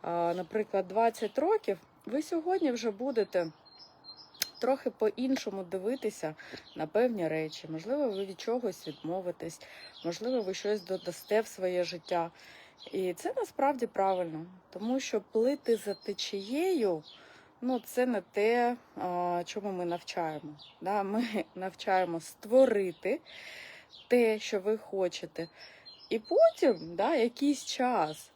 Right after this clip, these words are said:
бути в цьому потоці, але не тому, що це вас несе, а тому, що це те, що ви створили, і ви зараз насправді, а, знаходитесь там, де ви знаходитесь,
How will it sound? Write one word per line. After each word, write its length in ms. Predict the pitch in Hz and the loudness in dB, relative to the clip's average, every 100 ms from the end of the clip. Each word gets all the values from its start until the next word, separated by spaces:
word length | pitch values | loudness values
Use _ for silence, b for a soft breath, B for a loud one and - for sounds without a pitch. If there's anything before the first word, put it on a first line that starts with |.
| - | -14
бути 380 | 185 269 320 269 | -4 -2 0 -2
в 120 | - | -4
цьому 400 | - 277 277 254 | 4 4 6 0
потоці, 720 | - 214 254 269 208 175 - - | 0 -2 2 4 4 2 -4 0
але 200 | 175 220 | 0 0
не 100 | 233 | 0
тому, 280 | 254 294 | 2 2
що 180 | 370 277 | 2 0
це 220 | - 240 | 0 0
вас 320 | 214 226 233 220 | 2 2 2 -2
несе, 500 | 214 - 190 175 - - B B B | -4 -2 2 2 0 -8 B B B
а 40 | - | -6
тому, 240 | 185 214 | -4 -4
що 140 | - | -4
це 220 | 226 - 208 | -8 -6 -4
те, 260 | - 277 | 2 4
що 160 | 302 196 | 4 -2
ви 140 | 190 | -2
створили, 600 | - - 175 196 285 311 | -6 -2 0 2 2 2
і 40 | 214 | 0
ви 140 | 175 | -2
зараз 380 | 170 175 175 - | 0 0 0 -4
насправді, 600 | 156 - - 156 254 330 - B B B B | -12 -10 -2 0 0 -2 -6 B B B B
а, 580 | - 170 165 165 165 160 - | -4 0 2 4 4 4 0
знаходитесь 880 | 156 160 160 147 185 302 359 359 - B B B - | -8 -8 -8 -2 0 0 0 -4 -6 B B B 0
там, 220 | 180 170 | 2 2
де 60 | |
ви 160 | 160 160 | -2 -4
знаходитесь, 840 | 156 143 - 208 302 - - - | -6 -10 -2 -2 -2 -4 -4 -6